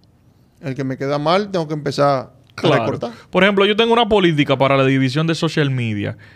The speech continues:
Speaker 2: que es, tú sabes que el perio-, el servicio de social media se factura mensual. Si a la segunda factura tú no me has para-, has pagado, yo te freno el servicio y te retengo la,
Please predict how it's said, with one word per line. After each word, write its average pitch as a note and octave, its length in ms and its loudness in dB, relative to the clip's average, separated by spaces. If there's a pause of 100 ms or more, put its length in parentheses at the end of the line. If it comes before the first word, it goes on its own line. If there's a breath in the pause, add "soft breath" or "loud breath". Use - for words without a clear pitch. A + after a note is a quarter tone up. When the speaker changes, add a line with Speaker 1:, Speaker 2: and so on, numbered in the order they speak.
(160 loud breath)
Speaker 2:
que C#3+ 380 2
es, - 200 -4 (220 soft breath)
tú - 80 -16
sabes D3+ 240 2
que C#3+ 80 0
el C#3+ 100 2
perio-, D3 380 2
el D3 400 2
servicio D3+ 340 0
de D#3+ 60 -6
social E3+ 240 -2
media G3 220 0
se F#3 100 -4
factura B2 420 -2
mensual. A#2 640 -4 (760 soft breath)
Si - 320 0
a G#3 80 4
la G#3 120 4
segunda A3 400 2
factura E3+ 520 2
tú E3+ 80 -2
no F3+ 80 -2
me F3 80 2
has E3+ 60 0
para-, G3 340 4 (160)
has D#3 100 2
pagado, F#3 480 2
yo C#3+ 160 0
te D3 100 -2
freno D3 300 -2
el C#3+ 60 -4
servicio A2+ 420 -6
y A#2+ 60 -8
te B2+ 100 -2
retengo A#2 460 -4
la, A#2 180 -2